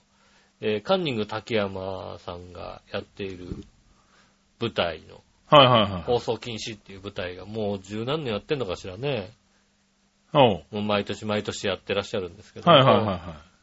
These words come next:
Speaker 2: い。
Speaker 1: いい意味でよ。
Speaker 2: はいはいはい。
Speaker 1: ミッチェルのね、あの、舞台。
Speaker 2: うん。
Speaker 1: 同じ匂いがした感じですよね。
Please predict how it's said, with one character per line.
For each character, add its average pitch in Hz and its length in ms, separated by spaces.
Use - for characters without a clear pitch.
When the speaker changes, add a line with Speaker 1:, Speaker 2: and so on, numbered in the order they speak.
Speaker 2:
い。 226 40
Speaker 1:
い 330 220
い - 40
意 - 20
味 160 140
で 117 80
よ。 131 200
Speaker 2:
は 143 180
い - 20
は 113 60
い 113 40
は 107 80
い。 90 40
Speaker 1:
ミ 135 140
ッ - 80
チ 131 120
ェ - 20
ル 110 60
の 98 440
ね、 127 260
あ 95 160
の、 90 300
舞 87 100
台。 87 200
Speaker 2:
う 170 40
ん。 113 260
Speaker 1:
同 143 200
じ 127 160
匂 127 200
い 104 40
が 92 120
し - 60
た - 60
感 87 160
じ 90 60
で 90 80
す - 120
よ 104 100
ね。 147 220